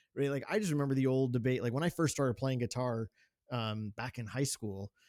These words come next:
which is not long before this album came out. <laughs> Um, you know, there was, like teenagers do, they were like, "Oh, you know, real, a real musician does everything just, like,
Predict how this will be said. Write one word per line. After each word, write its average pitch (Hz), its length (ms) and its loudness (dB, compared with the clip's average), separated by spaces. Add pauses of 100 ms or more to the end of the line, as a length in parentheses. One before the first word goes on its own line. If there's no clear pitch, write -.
(160)
which 151 180 0
is 165 80 -2
not 180 200 0
long 180 180 4
before 156 260 8
this 143 160 4
album 127 280 2
came 117 240 0
out. 117 320 -2
<laughs> 113 320 4
Um, 127 640 2 (880)
you 156 100 4
know, 156 100 6
there 147 180 8
was, 123 280 4 (720)
like 156 260 2
teenagers 147 600 4
do, 135 280 6
they 120 160 2
were 117 100 2
like, 101 180 -4 (100)
"Oh, 139 240 2
you 131 120 2
know, 117 180 -2
real, 135 520 4
a 123 100 0
real 156 240 6
musician 120 480 0
does 113 160 -4
everything 127 400 -4
just, 107 240 -6
like, 98 240 -8